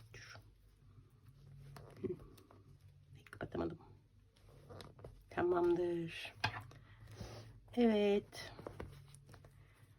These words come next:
Tabii ki ütü gibi işleri biz yapmıyoruz. Büyüklerimize yardım ediyoruz ya da onlardan yardım istiyoruz.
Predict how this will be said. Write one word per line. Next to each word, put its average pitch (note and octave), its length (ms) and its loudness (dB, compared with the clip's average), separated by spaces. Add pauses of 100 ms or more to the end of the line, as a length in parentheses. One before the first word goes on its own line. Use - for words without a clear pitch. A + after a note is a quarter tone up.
(1500)
Tabii C#4 280 12
ki B3+ 320 8
ütü B3+ 200 10
gibi A#3 240 8
işleri A#3+ 600 12
biz G3 160 6
yapmıyoruz. F#3+ 840 10
Büyüklerimize F#3 560 8
yardım B3+ 360 12
ediyoruz C#4 420 12
ya C#4+ 80 12
da A#3 60 12
onlardan B3+ 460 12
yardım A3 360 12
istiyoruz. F3+ 760 6